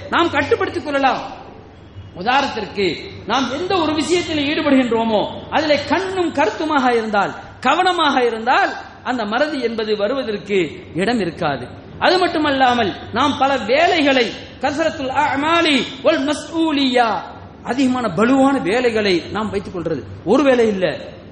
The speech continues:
பல வேலைகள் நம்மளே சுமந்து போட்டுக்கிறது. வீட்டு வேலை, ஆபீஸ் வேலை, அந்த வேலை, இந்த வேலை, எல்லா வேலைகளையும் தன் மீதே ஒரு மனிதன் சுமந்து கொண்டால் அந்த பலுவினால் ரப்புல் ஆலமீன் ஒரு சக்தியை தான் வைத்திருக்கிறான் நம்ம மனிதனுக்கு.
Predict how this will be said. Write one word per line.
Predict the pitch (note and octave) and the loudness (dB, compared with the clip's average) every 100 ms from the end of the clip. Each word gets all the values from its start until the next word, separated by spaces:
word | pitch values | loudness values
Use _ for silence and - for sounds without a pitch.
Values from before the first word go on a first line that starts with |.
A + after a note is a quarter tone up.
| - | -4
பல | B3+ D4 | -2 0
வேலைகள் | A#3+ D#4+ E4 D4 | 2 0 2 0
நம்மளே | B3 C#4 | 2 0
சுமந்து | C#4 A#3 A#3 | 0 -2 -4
போட்டுக்கிறது. | G3 F#3+ E3+ E3+ C#3 A2+ - - | -4 -4 -2 -2 -4 -8 -14 -8
வீட்டு | F#3 A#3+ A#3+ A3 | -6 -4 -6 -2
வேலை, | B3 B3+ B3+ | -2 2 2
ஆபீஸ் | G#3+ A#3+ A#3 A3+ | 0 -4 -6 -2
வேலை, | C4+ C4+ | 0 2
அந்த | A#3 B3 B3 C4 | 0 -2 -2 -2
வேலை, | C4+ C#4+ C#4 | -2 0 0
இந்த | C4+ C#4 C#4 | 0 0 2
வேலை, | C#4+ D4 C#4+ - - | 2 0 -2 -10 -2
எல்லா | A#3+ E4 F4 D#4 | 0 2 2 2
வேலைகளையும் | C4+ F4 F#4+ D#4+ D4+ C#4 C#4 D3+ - - | 4 4 6 4 4 4 2 0 -10 -4
தன் | - D#4+ F4+ | 0 2 2
மீதே | F4 E4+ D#4 | 2 2 4
ஒரு | D4 C4 E4 | 2 4 2
மனிதன் | D#4 D4+ C#4 | 2 0 -2
சுமந்து | B3 A#3+ D4+ | -2 -2 0
கொண்டால் | B3 B3 B3+ C#4+ E4+ C#4 - - - - - | 0 2 4 4 2 -2 -12 -20 -20 -20 -8
அந்த | A#3+ B3 | -4 -4
பலுவினால் | G3 F#3+ C4+ B3 A3 F#3 C3 - - E3 | -2 -4 -4 -4 -2 -2 -2 -10 -16 -10
ரப்புல் | F3 G#3 F4+ | -8 -6 -4
ஆலமீன் | E4 E4 D4+ B3 A3 | -4 -4 -4 -2 -2
ஒரு | C#4 | -4
சக்தியை | A#3+ G#3+ C4 C4+ | -6 -6 -6 -4
தான் | B3+ | -4
வைத்திருக்கிறான் | G#3 E3+ E3 D#3+ D3+ | -6 -8 -8 -6 -6
நம்ம | D3 E3 | -6 -6
மனிதனுக்கு. | E3+ G#3+ F#3+ - | -4 -4 -4 -8